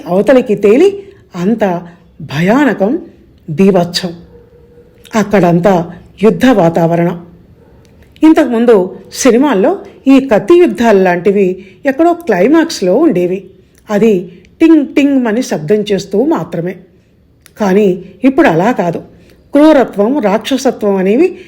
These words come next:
సినిమా మొదలు కాగానే మొదలవుతున్నాయి. సినిమా ప్రారంభమే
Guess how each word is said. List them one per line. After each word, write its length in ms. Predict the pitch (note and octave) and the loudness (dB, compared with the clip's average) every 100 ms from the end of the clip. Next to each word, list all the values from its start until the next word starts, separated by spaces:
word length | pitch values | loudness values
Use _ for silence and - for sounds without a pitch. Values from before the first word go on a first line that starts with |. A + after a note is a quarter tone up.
| - - | -20 -4
సినిమా 340 | C#4 D#4+ F4 | 2 4 4
మొదలు 360 | C#4 F3+ C#4 E4 | 2 0 0 0
కాగానే 460 | D4+ F3+ F3+ F3 A#3 | 0 0 -2 -4 -4
మొదలవుతున్నాయి. 760 | C#4+ F3+ F3 F3 E3+ F3+ G3 - _ _ _ _ - | -2 -2 -2 -4 -6 -6 -8 -12 _ _ _ _ -8
సినిమా 380 | - D#4 F#4+ F4 | 2 4 4 2
ప్రారంభమే 680 | - F#3+ A3+ C#4 A3 G3+ | 0 0 2 2 2 0